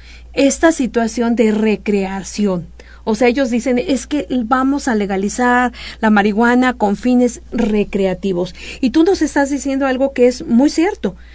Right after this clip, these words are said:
que en la vida podemos tener placer de muchas otras cosas, ¿no? Que no nos hacen adictos, que no nos perjudican, que no van directamente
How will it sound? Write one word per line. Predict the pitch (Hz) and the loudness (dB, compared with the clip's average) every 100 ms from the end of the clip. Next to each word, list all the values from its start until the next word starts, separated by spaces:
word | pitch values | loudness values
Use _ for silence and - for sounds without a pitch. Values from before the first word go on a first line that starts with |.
| - - - | -20 -16 0
que | 269 247 | 4 6
en | 240 | 6
la | 240 233 | 4 6
vida | 277 277 277 | 4 4 4
podemos | - 240 240 240 254 254 | 2 0 0 2 0 -2
tener | - 233 233 226 | -2 0 0 -2
placer | 254 233 208 262 233 226 - - - - | -2 0 0 0 0 -2 -12 -20 -20 -4
de | 226 226 | 4 6
muchas | 247 392 - 247 240 | 6 6 2 -2 -2
otras | 202 220 - | -2 -4 -2
cosas, | 214 196 226 277 | -4 -2 -4 -2
¿no? | 214 311 - - - - | -2 -2 -8 -18 -18 -6
Que | - 247 | 4 6
no | 262 285 | 6 4
nos | 302 277 277 | 4 0 0
hacen | 240 262 240 | -2 0 0
adictos, | 233 240 - - 226 - | 0 -2 -4 -2 -2 0
que | 214 208 | 0 2
no | 240 | 4
nos | 277 269 247 | 4 2 0
perjudican, | - 247 240 254 226 214 247 233 226 | 2 0 2 -2 -4 -4 -2 0 0
que | 220 208 | 0 2
no | 226 269 | 4 2
van | 269 262 | 2 0
directamente | 226 220 220 - 233 220 208 - 208 | 2 2 0 0 2 2 0 0 -6